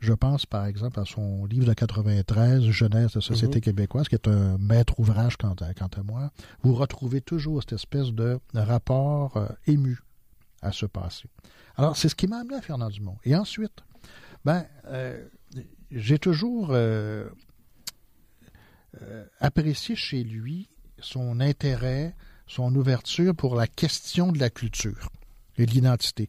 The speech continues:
Speaker 1: Fernand Dumont est un sociologue, il sait très bien que les rapports sociaux sont faits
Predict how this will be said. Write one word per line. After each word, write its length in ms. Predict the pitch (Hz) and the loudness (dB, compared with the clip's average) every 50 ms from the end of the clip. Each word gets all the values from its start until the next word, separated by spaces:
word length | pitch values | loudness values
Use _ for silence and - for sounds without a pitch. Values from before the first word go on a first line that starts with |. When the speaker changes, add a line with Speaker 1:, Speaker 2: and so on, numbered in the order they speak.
| - - - | -6 -8 -4
Speaker 1:
Fernand 300 | - 151 151 165 170 156 | -2 0 2 2 2 0
Dumont 200 | 131 120 139 160 | 2 2 4 4
est 160 | 165 - - | 4 2 2
un 60 | 113 | -2
sociologue, 580 | - - 107 98 - 110 110 123 156 160 131 113 | -2 -2 -2 -2 -2 0 0 2 2 2 0 0
il 20 | - | -2
sait 140 | - 120 | -4 -4
très 220 | 104 - - 113 98 | -4 -2 -2 -2 -2
bien 280 | 104 110 139 147 156 | 0 2 4 4 2
que 280 | 147 - - 117 117 120 | 2 2 2 4 4 4
les 140 | 113 113 113 | 4 4 2
rapports 320 | 92 95 95 - 113 107 | 2 0 -4 -4 -6 -4
sociaux 420 | - - 92 - - - 135 147 - - - - - | -4 -4 -6 -4 -4 -2 -2 -2 -2 -4 -10 -20 -16
sont 240 | - - 113 104 | -12 -6 -6 -4
faits 220 | 95 - - 135 | -2 0 0 -2